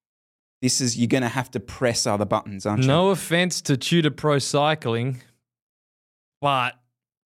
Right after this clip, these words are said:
Speaker 2: I don't see much of 'em. Now, I'm not from Switzerland, obviously, or anywhere in Europe, but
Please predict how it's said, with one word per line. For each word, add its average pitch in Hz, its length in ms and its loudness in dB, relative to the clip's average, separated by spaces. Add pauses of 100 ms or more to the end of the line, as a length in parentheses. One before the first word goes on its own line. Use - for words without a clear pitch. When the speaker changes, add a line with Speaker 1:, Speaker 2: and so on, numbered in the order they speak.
(1160)
Speaker 2:
I 127 80 0
don't 160 160 2
see 165 180 0
much 156 280 0
of 120 100 -2
'em. 113 220 -4 (840)
Now, 135 240 2
I'm 147 220 0
not 147 240 0 (680)
from 135 120 -4
Switzerland, 131 480 0
obviously, 127 520 0 (1300)
or 147 380 4
anywhere 139 440 2
in 131 120 0
Europe, 160 440 2
but 143 400 2